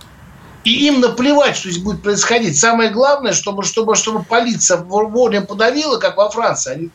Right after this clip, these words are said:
время от времени они давят, да? Они говорят: «Ну и что, нам какие проблемы? Это ваши проблемы». Те, кто ходит в поликлинике, кто ходит по улицам.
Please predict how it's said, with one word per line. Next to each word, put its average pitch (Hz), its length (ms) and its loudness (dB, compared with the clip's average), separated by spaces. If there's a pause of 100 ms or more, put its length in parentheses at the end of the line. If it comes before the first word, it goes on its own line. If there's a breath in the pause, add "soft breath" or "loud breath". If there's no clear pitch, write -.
(160)
время 285 260 0
от 240 140 -2
времени 208 240 0
они 202 140 -2
давят, 185 400 0 (120)
да? 185 200 -2 (1400)
Они 202 160 2
говорят: 202 220 0
«Ну 320 120 2
и 302 40 2
что, 247 320 2
нам 277 160 2
какие 180 180 -8
проблемы? 156 420 -2
Это 262 120 0
ваши 294 280 0
проблемы». 214 500 -2 (380)
Те, 294 120 0
кто 285 120 0
ходит 226 200 -2
в - 40 -20
поликлинике, 214 640 -2
кто 247 140 0
ходит 240 240 0
по 208 80 0
улицам. 185 640 -2